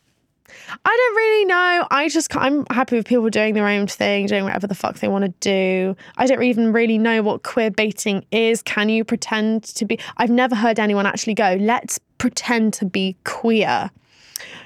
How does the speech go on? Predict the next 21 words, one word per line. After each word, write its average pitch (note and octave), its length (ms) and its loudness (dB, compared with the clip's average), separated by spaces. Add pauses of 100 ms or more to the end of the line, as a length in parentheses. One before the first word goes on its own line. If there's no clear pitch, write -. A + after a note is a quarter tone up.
to - 120 -4
get G3+ 140 2
attention." A3+ 540 0
It's - 180 0
more B3 180 4
like, A3+ 380 0
can A#3 260 0
we A3+ 120 2
play A3+ 400 0
up F#3 400 0 (640)
this G#3 420 0
kind F#3+ 240 -4
of, - 140 -8
'cause D#4+ 100 2
actually F4 280 2
queer, - 380 0
n-, D4 200 2
no, D#4 340 2
no D#4 260 2
girls A3+ 460 0
would G3+ 320 -2